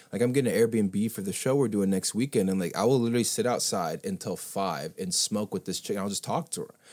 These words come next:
I'll get to know her and all these types of things, and what you come to find is, like, they, they actually wanna see you succeed because they feel like they can be a part of your success. They actually feel like, "Okay, if this person wins, I can be a part of that, and I care about him, and so I want him to succeed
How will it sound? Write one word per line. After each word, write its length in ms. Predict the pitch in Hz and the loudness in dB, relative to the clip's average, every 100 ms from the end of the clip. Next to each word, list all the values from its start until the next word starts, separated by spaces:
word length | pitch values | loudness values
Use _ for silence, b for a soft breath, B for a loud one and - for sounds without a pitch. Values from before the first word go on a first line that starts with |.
| B - | B -4
I'll 140 | 107 | 0
get 160 | 123 - | 0 0
to 100 | 101 | 0
know 300 | 98 120 107 | 2 4 4
her 100 | 98 | 4
and 80 | 95 | 2
all 140 | 95 | 2
these 160 | 110 104 | 2 -2
types 280 | 107 98 95 | -4 -4 -4
of 80 | |
things, 340 | - 120 135 101 | 0 2 2 2
and 140 | 98 | 2
what 100 | 110 | 2
you 60 | 117 | 2
come 180 | 123 107 | 0 0
to 80 | |
find 320 | 92 110 135 120 | 0 0 0 0
is, 140 | 107 | 2
like, 260 | 101 95 b b b b b b b b b _ _ _ - | 0 0 b b b b b b b b b _ _ _ -16
they, 680 | 113 104 131 175 180 180 - - | -8 2 4 4 4 0 -4 -8
they 260 | 127 156 | 2 4
actually 280 | 170 170 170 | 4 2 0
wanna 180 | 147 135 | 0 2
see 200 | - - | 0 -2
you 180 | 135 127 | -2 -2
succeed 640 | - 113 - - 117 120 | -2 -4 -2 -2 -2 -2
because 260 | 117 117 98 | -2 -2 0
they 140 | 113 | 0
feel 240 | 113 120 110 | 0 0 0
like 140 | 98 | 0
they 120 | 101 | -4
can 160 | 101 101 | -2 0
be 100 | 101 | 0
a 60 | |
part 340 | 87 - 98 92 | 0 -4 -2 -2
of 120 | 90 | -2
your 120 | 92 | -4
success. 720 | - - - - 71 - - - - | -2 -4 -2 -2 -4 -6 -10 -14 0
They 120 | 113 | 2
actually 380 | 117 120 - 113 | 4 0 0 -2
feel 200 | - 113 | 0 0
like, 80 | 95 | 0
"Okay, 280 | 95 104 90 | -2 -2 -4
if 120 | - | -2
this 160 | 120 | -4
person 420 | - 123 - 117 110 | 0 0 0 0 2
wins, 280 | 104 98 - | 2 0 -2
I 140 | 98 | -4
can 140 | 113 | -2
be 100 | 107 | -2
a 80 | 101 | -2
part 260 | - 104 123 | -2 0 0
of 80 | 131 | 2
that, 260 | 151 156 B B B | 2 0 B B B
and 100 | - | -6
I 60 | - | -4
care 300 | - 123 139 | 0 2 4
about 240 | 147 139 | 4 2
him, 240 | 143 160 123 | 2 2 0
and 100 | 117 | -2
so 140 | 120 | 0
I 100 | 104 | 0
want 300 | 101 113 113 | 0 -2 -2
him 100 | 110 | -2
to 80 | 101 | -2
succeed 560 | - 90 - 78 57 | -2 -2 -2 -4 -6